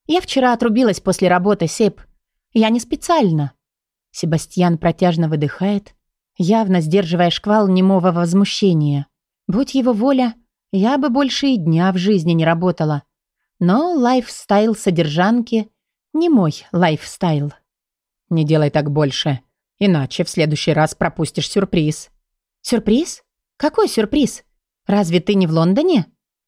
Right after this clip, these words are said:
«Вечером я прилечу к тебе в Цюрих», воодушевлённым голосом обещает Себастьян. Невольно возвожу глаза к небу и поджимаю губы,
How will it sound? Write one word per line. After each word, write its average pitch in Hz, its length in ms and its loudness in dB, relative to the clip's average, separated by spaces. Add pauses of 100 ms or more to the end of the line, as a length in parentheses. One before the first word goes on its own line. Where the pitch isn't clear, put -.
(300)
«Вечером 147 560 -2
я 156 140 -2
прилечу 170 440 -2
к - 60 -18
тебе 170 220 -2
в - 80 -10
Цюрих», - 580 -4 (340)
воодушевлённым 175 840 0
голосом 240 440 0
обещает 190 540 -2
Себастьян. 151 680 -4 (540)
Невольно 330 320 0
возвожу 233 380 0
глаза 208 280 0
к 208 120 -6
небу 220 240 2
и 180 60 4
поджимаю 190 560 2
губы, 170 500 0